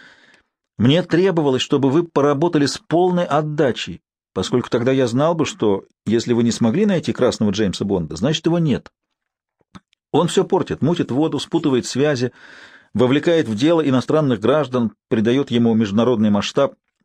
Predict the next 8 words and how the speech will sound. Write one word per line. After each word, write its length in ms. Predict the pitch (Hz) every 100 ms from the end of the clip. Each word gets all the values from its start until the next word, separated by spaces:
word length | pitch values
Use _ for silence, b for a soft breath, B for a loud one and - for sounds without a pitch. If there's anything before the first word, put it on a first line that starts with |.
| -
Это 180 | 190 165
становится 420 | 185 175 160 139
похоже 400 | 139 131 170 131
на 80 | 123
шпионский 420 | - 139 123 131
фильм». 300 | - 85 71 _ _ _ _ _ _
Поэтому 320 | 104 120 123 120
я 200 | 120